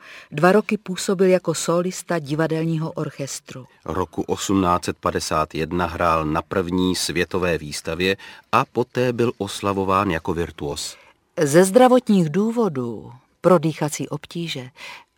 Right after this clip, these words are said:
Speaker 1: musel podstoupit léčení v Mariánských lázních.
Speaker 2: Podnikl řadu koncertních turné, hrál v Praze, Dánsku, Vídni, Petrohradu, Německu, Belgii, Francii,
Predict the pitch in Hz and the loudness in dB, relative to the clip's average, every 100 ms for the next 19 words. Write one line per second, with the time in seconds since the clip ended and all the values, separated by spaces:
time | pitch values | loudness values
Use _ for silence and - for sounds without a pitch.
0 | - 196 220 190 175 - - - 202 202 | 0 4 4 4 2 0 -2 0 0 0
1 | 196 139 147 156 - 185 185 185 185 - | 0 2 2 0 -2 0 2 2 0 -2
2 | 127 131 147 160 165 175 180 - 175 - | -6 0 2 4 0 0 -4 -6 -8 -4
3 | 151 143 143 143 123 110 107 - - _ | -4 -2 -4 -4 -4 -6 -10 -18 -20 _
4 | 82 78 92 - 85 76 80 87 92 85 | -2 0 0 0 -2 0 -2 0 0 -2
5 | - 85 98 87 - 101 95 90 78 78 | -2 -4 -2 -4 -2 0 2 2 0 0
6 | 85 82 76 - - - 113 110 110 101 | 2 4 2 -2 -10 -2 -2 2 2 0
7 | 80 90 107 107 - - 87 82 101 104 | -2 0 2 0 -4 -4 -4 -2 -2 0
8 | 95 92 110 - 110 92 95 90 90 - | 0 0 -2 -2 0 0 0 0 -2 -6
9 | _ 80 98 101 - - - 90 85 73 | _ 0 4 2 0 -6 -4 -4 -6 -6
10 | 82 92 92 90 82 - 95 101 - 95 | -2 -2 -2 -4 -4 0 0 0 -2 -4
11 | 90 | -4